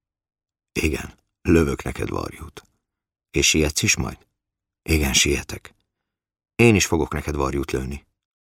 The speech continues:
Tudom, felelte az apja, és megsimogatta a gyerek fejét. Sajnálom, nem kellett volna magammal hozzalak. Ők most mit fognak csinálni? Gyászolni fogják három napon keresztül az édesanyjukat. Aztán visszamennek Németországba.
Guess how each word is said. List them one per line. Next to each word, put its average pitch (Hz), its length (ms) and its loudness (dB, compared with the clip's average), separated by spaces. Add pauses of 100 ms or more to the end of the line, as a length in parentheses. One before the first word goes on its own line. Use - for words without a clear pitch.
(440)
Tudom, 67 360 -4 (460)
felelte 71 400 0
az 69 100 0
apja, 85 280 2
és 76 120 2
megsimogatta 69 640 -2
a 57 60 -4
gyerek 60 280 -6
fejét. - 520 -10 (1080)
Sajnálom, 85 540 4
nem 87 140 2
kellett - 280 -4
volna 69 200 -4
magammal 69 420 -4
hozzalak. - 640 -8 (920)
Ők 101 180 6
most - 180 0
mit 123 140 2
fognak 120 280 4
csinálni? 69 560 -4 (920)
Gyászolni 85 440 4
fogják 82 340 0
három 78 300 2
napon 71 260 -2
keresztül 67 480 -4
az 71 120 -4
édesanyjukat. - 840 -6 (420)
Aztán - 300 4
visszamennek 73 580 0
Németországba. - 880 -4